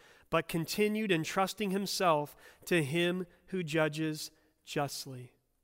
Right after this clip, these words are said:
What a fitting word for us as we try to navigate through, again, these exceptions in our lives. Again, normally you reap what you sow in the here and now, but there are times that that doesn't work out.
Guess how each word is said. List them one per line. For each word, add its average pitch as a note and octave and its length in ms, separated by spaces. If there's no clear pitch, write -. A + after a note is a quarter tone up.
What A3+ 180
a A#3 40
fitting G#3+ 440
word F3+ 260
for E3 200
us E3 220
as D3+ 100
we D#3+ 100
try F#3+ 180
to E3+ 100
navigate E3+ 760
through, G3 400
again, G3 300
these F3+ 280
exceptions F3+ 920
in G3+ 260
our E3+ 180
lives. D3 680
Again, F3+ 320
normally G3+ 580
you F3+ 240
reap G#3 360
what G#3 200
you G3 60
sow A3 380
in G3 80
the F3 100
here D#3 220
and C#3 100
now, D3 180
but D3+ 160
there G#3 140
are F#3+ 80
times G#3 380
that F3 100
that F#3+ 160
doesn't F#3 280
work E3 260
out. E3+ 320